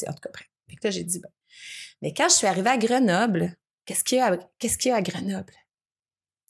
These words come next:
À part une piscine, il y a des montagnes. Puis la piscine sur le campus universitaire, là, puis elle était vitrée.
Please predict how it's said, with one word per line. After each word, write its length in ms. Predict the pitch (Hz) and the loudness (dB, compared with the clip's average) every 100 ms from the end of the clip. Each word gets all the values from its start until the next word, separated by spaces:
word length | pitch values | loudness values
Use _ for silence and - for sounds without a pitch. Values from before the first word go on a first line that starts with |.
| - | -14
À 100 | - | 0
part 200 | 185 190 | 2 2
une 160 | 175 | 2
piscine, 520 | 170 - 214 202 190 196 _ _ _ _ _ _ _ _ _ _ | 2 2 2 0 -4 -8 _ _ _ _ _ _ _ _ _ _
il 40 | 180 | -6
y 20 | |
a 40 | |
des 120 | 170 175 | 0 2
montagnes. 640 | 170 160 175 180 190 185 - _ _ _ _ _ _ _ - - | 2 -2 -4 -4 -6 -12 -18 _ _ _ _ _ _ _ -20 -2
Puis 80 | |
la 80 | 180 | 0
piscine 400 | 165 - - 277 | 2 2 4 2
sur 80 | 269 | 0
le 40 | 180 | -2
campus 280 | 180 208 | 0 0
universitaire, 640 | 202 170 160 - 196 247 247 | 0 0 0 0 0 0 0
là, 120 | 220 233 _ _ _ _ | -4 -6 _ _ _ _
puis 100 | - | -6
elle 40 | |
était 180 | 180 196 | -2 0
vitrée. 640 | 175 180 220 - 226 220 | 0 0 -4 -4 -4 -4